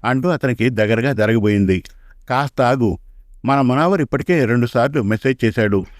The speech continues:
మామూలుగా నీ దగ్గర ఉండేటప్పుడు డిస్టర్బ్ చేయడు," అంటూ మునావర్కి కాల్ చేశాడు. "పెద్ద ఆఫర్ వచ్చిందన్నా, అరగంట వెయిట్ చేయమని చెప్పి మీకు మెసేజ్ చేశాను, మీరు రాలేదు,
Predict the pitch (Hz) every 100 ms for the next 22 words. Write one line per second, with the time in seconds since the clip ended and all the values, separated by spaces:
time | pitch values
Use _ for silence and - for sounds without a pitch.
0 | - - - - 117 147 185 165 160 156
1 | 135 123 151 131 135 135 120 110 147 113
2 | 107 143 135 120 113 104 92 - - -
3 | - 127 131 175 98 - - - 110 131
4 | 151 147 - 120 131 117 113 117 107 107
5 | 101 98 - - - - - - - -
6 | - 127 139 165 139 180 156 127 135 120
7 | 113 113 117 117 - _ _ _ _ _
8 | - 131 135 143 196 139 143 - 151 139
9 | 135 104 127 123 143 160 123 110 104 131
10 | 131 113 - 107 101 - - 127 135 113
11 | 123 123 101